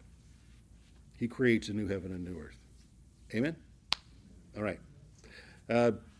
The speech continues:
we get done. We got some prayer requests, and Jan's up here to pray with people. So if you wanna come and, uh, be a part of that, we will.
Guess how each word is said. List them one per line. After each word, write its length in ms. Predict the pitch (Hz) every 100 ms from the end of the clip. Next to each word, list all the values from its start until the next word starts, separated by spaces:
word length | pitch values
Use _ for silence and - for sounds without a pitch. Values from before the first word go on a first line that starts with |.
| - -
we 120 | 127
get 140 | 120 131
done. 280 | 143 175 156 - - - - - - - - -
We 80 | 117
got 200 | 110 117
some 220 | - 107 110
prayer 240 | - 131
requests, 680 | 127 139 143 139 - - - - -
and 320 | 110 107 101
Jan's 320 | 101 117 120
up 120 | 120 -
here 140 | 127
to 60 | 110
pray 240 | - 127
with 160 | 123 120
people. 380 | 135 139 139 123
So 260 | - 104
if 140 | 95 -
you 80 |
wanna 140 | 113 110
come 280 | 120 120 117
and, 120 | 104 - - - - - -
uh, 380 | 104 98 92 90 90
be 100 | 110
a 40 |
part 240 | 110 123
of 60 | 113
that, 240 | 120 147 - - - - - - - -
we 120 | 107
will. 320 | 101 113 160